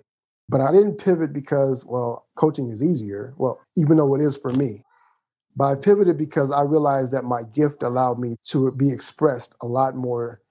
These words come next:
powerfully and with more impact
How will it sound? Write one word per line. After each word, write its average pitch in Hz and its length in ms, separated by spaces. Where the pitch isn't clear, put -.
powerfully 131 720
and 120 120
with 117 140
more 139 360
impact 113 540